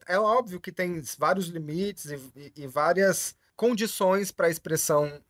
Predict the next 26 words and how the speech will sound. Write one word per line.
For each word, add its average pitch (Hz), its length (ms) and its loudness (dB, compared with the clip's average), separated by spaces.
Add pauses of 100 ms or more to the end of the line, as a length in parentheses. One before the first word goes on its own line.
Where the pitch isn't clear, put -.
do 147 140 -4
sofrimento, 151 720 -2
mesmo 175 340 0
que 202 120 -10
público. 151 560 -2
Tem 156 100 -10
várias 175 300 0
regrinhas 175 520 0
aí 139 160 2
de - 100 -12
conduta, 135 600 0
valores 117 720 0
e 107 60 -10
tal, 139 260 0
que - 80 -20
tão, 165 260 -6 (220)
que - 80 -16
tão 165 220 2
em 170 60 -2
jogo. 120 420 0
O 131 100 -14
que - 60 -12
se 160 100 -8
espera 131 380 2
é 135 340 6
uma 156 180 -2